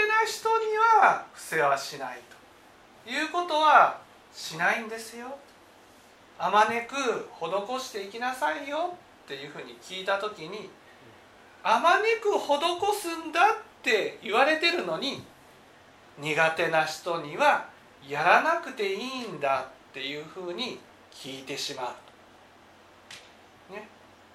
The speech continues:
自分の中で、いわゆるその教えられたことと、自分ができる、できないっていうことをね、照らし合わせてね、できる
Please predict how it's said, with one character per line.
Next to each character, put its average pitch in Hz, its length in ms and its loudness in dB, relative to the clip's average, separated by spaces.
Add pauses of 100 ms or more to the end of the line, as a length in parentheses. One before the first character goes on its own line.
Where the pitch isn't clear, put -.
(180)
自 175 180 -4
分 233 180 0
の 233 100 0
中 233 320 2
で、 202 400 2 (560)
い 165 40 -14
わ 202 160 6
ゆ 175 100 4
る 143 60 -2
そ 143 120 -8
の 139 160 -6
教 143 280 -4
え 247 140 2
ら 254 140 6
れ 254 100 4
た 254 220 4
こ 262 180 -2
と 262 200 0
と、 262 420 2 (500)
自 170 160 -6
分 262 240 -6
が 240 240 6
で 175 340 -2
き 311 220 -4
る、 185 240 -4 (540)
で 160 260 -6
き 285 160 -6
な 220 200 6
い 220 180 -2
っ - 20 -14 (220)
て 131 80 -14
い 123 160 -14
う - 100 -16
こ 143 220 -12
と 151 80 -8
を 151 360 -2 (760)
ね、 226 320 -6
照 151 140 -2
ら 214 160 8
し 269 160 2
合 277 100 10
わ 277 100 6
せ - 120 -10
て 131 180 -10
ね、 175 160 -12 (460)
で 170 160 -4
き 330 240 -6
る - 80 -4